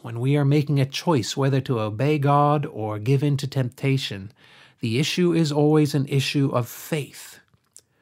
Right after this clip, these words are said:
of trusting what God has said, trusting what we know God wants for us. The more you get to know God,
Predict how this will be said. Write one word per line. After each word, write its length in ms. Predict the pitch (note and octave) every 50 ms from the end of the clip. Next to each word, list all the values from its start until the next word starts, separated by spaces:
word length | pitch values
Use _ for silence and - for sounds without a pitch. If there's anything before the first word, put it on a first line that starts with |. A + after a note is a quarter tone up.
| _ _ _ _ _ _ -
of 220 | - B2 A2 - -
trusting 920 | - - - - - F#3 - - - - - C3 A2 G#2+ G#2 G2 G#2 G#2
what 240 | A#2+ C#3 C#3 C#3 B2+
God 300 | C3+ C3+ C3 C3+ C3+ A2
has 260 | G2 B2 A2+ A2 G2
said, 600 | - - - - - D#3+ D3+ B2+ G#2+ G2+ G2+ - - - _ _ _ _ _ _ _ _ _ _ _
trusting 760 | - - - - F#3 - - - - C3+ A2+ A2+ A2+ G#2+ A2+
what 160 | A2+ C3 C3
we 140 | C#3 C3 C3+
know 300 | C3+ B2+ C3+ C#3 C3+ B2+
God 320 | A#2 A2+ B2+ A#2 A#2 A2+ A#2+
wants 260 | A2+ A#2 B2 B2 -
for 280 | - - - G#2+ G2+
us. 420 | G2+ A#2+ - - - - - - - _ - - - - - - - - - - - - _ -
The 100 | A#2+ A2+
more 280 | A2 B2+ D3 F3 G3+
you 160 | G3+ G3 G3
get 320 | D#3+ C#3+ F3+ F#3 F3+ - -
to 120 | - -
know 600 | E3 D#3 C#3+ C#3 C3+ C#3+ D#3 F3 G3 G3+ G3 E3+
God, 640 | C#3 A2 A2 A2 F#2+ F#2 - - - B2+ B2+ - -